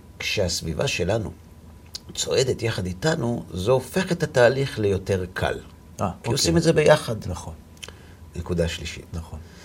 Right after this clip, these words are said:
Speaker 1: בגלל שאנחנו לא סגורים לגמרי, גם אם זה שכלית סגור, אבל רגשית עדיין קשה, אנחנו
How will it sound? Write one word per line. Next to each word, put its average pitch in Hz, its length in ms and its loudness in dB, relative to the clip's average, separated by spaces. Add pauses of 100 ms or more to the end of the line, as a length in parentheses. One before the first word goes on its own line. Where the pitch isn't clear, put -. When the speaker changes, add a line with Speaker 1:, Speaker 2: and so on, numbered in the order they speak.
(260)
Speaker 1:
בגלל 160 600 8
שאנחנו 120 680 0
לא 127 240 4
סגורים 107 800 0
לגמרי, 92 680 2
גם 120 200 6
אם 135 100 -2
זה 101 100 -2
שכלית 98 560 -4
סגור, 104 540 4
אבל 90 180 2
רגשית 95 540 0
עדיין 87 300 0
קשה, 82 320 -8 (2000)
אנחנו 123 640 -4